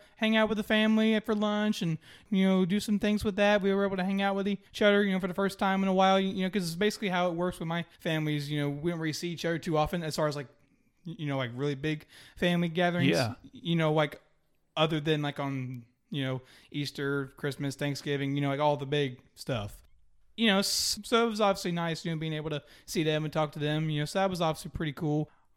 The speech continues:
Speaker 1: But I also did some work this, uh, this past weekend for Easter with the Lyft services.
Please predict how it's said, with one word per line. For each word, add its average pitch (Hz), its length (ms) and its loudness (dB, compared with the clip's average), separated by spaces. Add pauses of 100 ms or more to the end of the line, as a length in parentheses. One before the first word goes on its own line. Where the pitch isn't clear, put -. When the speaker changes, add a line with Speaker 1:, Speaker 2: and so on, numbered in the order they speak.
Speaker 1:
But 240 580 8
I 190 100 6
also 208 760 4 (300)
did 202 200 0
some 190 240 0
work 190 400 2
this, - 400 -4 (160)
uh, 170 320 6
this 175 180 0
past 180 300 0
weekend 175 340 -2
for 170 120 -4
Easter 165 500 -2 (240)
with 165 240 -2
the 156 380 2 (160)
Lyft 220 180 6
services. 127 680 -6